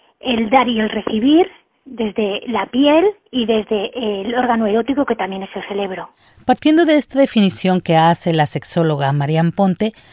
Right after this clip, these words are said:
Speaker 2: no debería extrañarnos que una persona anciana tuviera ganas de un abrazo, de compañía, de una caricia, deseara una manifestación de aprobación, de amor o de deseo.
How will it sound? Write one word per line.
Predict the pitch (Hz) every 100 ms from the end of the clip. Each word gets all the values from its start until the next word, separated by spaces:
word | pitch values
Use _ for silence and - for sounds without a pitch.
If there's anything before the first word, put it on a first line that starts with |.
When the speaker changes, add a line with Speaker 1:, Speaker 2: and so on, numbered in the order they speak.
| - _
Speaker 2:
no | 302 330
debería | 339 330 285
extrañarnos | 277 - 254 226 220 180 151 156 -
que | 175
una | 165 170
persona | 165 160 180 165
anciana | 160 - 196 175 175 220
tuviera | - 170 170 170
ganas | 151 170 165 -
de | 143
un | 151
abrazo, | 143 156 185 - - 139 - - - _
de | 160
compañía, | - 131 143 156 214 185 143 151 143 -
de | 160
una | 180 190
caricia, | - 196 220 - 180 - - -
deseara | - 247 - 302 294 302 294
una | 277 269
manifestación | 254 220 - 180 - 170 - 202 202
de |
aprobación, | 180 180 165 - 233 233 226 220
de | 175
amor | 156 180 180 185 170 -
o | 190
de | 175 160
deseo. | 160 - 175 143